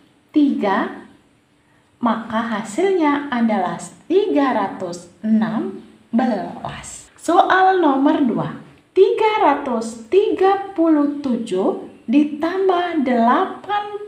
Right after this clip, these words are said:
puluh enam. Nulisnya begini ya. Ah, satuan lurus satuan, puluhan lurus puluhan. Tujuh ditambah enam berapa? Iya, tiga belas.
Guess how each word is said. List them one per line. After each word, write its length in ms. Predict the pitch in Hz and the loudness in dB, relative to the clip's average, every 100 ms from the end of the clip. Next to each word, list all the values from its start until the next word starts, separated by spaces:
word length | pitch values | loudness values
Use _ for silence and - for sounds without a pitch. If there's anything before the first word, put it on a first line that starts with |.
| - 403 | -2 2
puluh 320 | 403 403 - | 4 4 2
enam. 480 | 277 156 135 - - - _ _ _ _ _ - | 0 0 -4 -10 -16 -20 _ _ _ _ _ 0
Nulisnya 400 | 285 294 285 381 | 2 2 0 0
begini 480 | 320 226 294 294 190 | 2 2 2 2 0
ya. 160 | - - - - _ | -4 -8 -18 -20 _
Ah, 400 | 214 214 190 160 | -8 -6 -4 -4
satuan 480 | - 233 254 254 370 | -2 -2 2 2 4
lurus 320 | 302 247 240 | 2 0 0
satuan, 560 | 220 220 190 185 330 - - | -2 -2 -4 -2 -4 -8 -6
puluhan 400 | 285 269 226 262 | -2 0 2 0
lurus 240 | 302 302 - - | 0 0 -2 -2
puluhan. 560 | 349 339 269 - - - - | 4 4 4 -2 -8 -10 0
Tujuh 720 | 320 415 - 247 190 160 - - _ | 4 4 2 -2 -2 -4 -10 -18 _
ditambah 1040 | 220 285 285 294 349 392 381 370 370 - 240 | 0 2 2 0 0 2 4 4 0 -6 0
enam 480 | 254 226 170 - - - - | 0 0 -4 -10 -16 -18 -4
berapa? 720 | 254 262 - 180 220 - - - _ _ _ _ _ - | 0 0 0 -4 -6 -8 -14 -20 _ _ _ _ _ 0
Iya, 400 | 349 247 - - - | 2 4 0 -6 -4
tiga 560 | - 330 254 330 330 294 | 2 2 4 4 4 4
belas. 400 | - - - | 4 2 -4